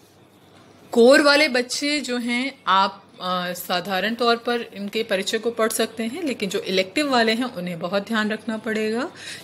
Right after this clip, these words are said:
क्योंकि आपके, अ, जो question, अ, आपका जो exam होता है, आपकी जो परीक्षा होती है, उसमें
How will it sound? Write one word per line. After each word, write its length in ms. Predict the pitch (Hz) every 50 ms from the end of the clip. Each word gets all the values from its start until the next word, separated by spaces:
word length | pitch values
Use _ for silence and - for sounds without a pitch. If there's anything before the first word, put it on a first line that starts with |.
| - -
क्योंकि 380 | - 185 180 180 - 208 190 - - -
आपके, 1080 | 170 180 190 226 294 - - - - - - - 214 208 208 208 214 220 226 233 233 233 - - - - - - - - - -
अ, 340 | - 185 190 185 185 180 180 170 - - - - - - - - - - -
जो 320 | 185 160 196 185 180 175 170 - - - - - - - - - - - - - - - -
question, 480 | 190 185 180 - - 247 254 269 269
अ, 120 | 240 - 185
आपका 480 | 185 185 180 185 190 190 - - 196
जो 220 | 185 190 185 185 190
exam 440 | 180 180 - 202 190 190 214 247
होता 360 | 247 233 220 214 - 214 208 214
है, 180 | 214 220 214
आपकी 260 | 214 202 196 - 196
जो 80 | 185 190
परीक्षा 400 | - 185 170 175 170 - - 254
होती 360 | 247 214 240 226 - 240 240
है, 200 | 233 254 277 277
उसमें 1000 | 269 - - 214 208 - - - - - 233 220 220 233 254 269 285 302 311 302